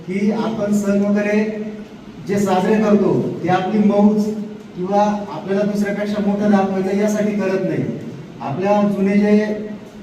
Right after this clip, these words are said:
नेते असतील किंवा विचारवंत असतील, त्यांनी सण त्याच्यासाठी साजरे केले की लोकांना एकत्र येण्यासाठी,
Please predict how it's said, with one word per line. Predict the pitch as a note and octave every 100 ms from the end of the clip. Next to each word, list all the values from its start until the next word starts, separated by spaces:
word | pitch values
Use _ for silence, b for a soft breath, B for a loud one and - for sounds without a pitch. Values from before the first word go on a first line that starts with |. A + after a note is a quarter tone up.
| - - - C#3
नेते | E3 F3 G3
असतील | G3+ G3+ G#3
किंवा | A3+ A3
विचारवंत | G#3 G#3 G3+ G3
असतील, | F#3+ - E3 C3 - - - -
त्यांनी | G3+ G#3
सण | G3+ G3+ G#3
त्याच्यासाठी | G#3 G#3 G#3+ G#3
साजरे | G3+ F#3 F3+ G3
केले | G3+ G3 G#3
की | G#3+
लोकांना | B3+ G#3 G#3
एकत्र | G3+ G3 F#3+ G3+
येण्यासाठी, | G3+ G3+ - F3 F3 F3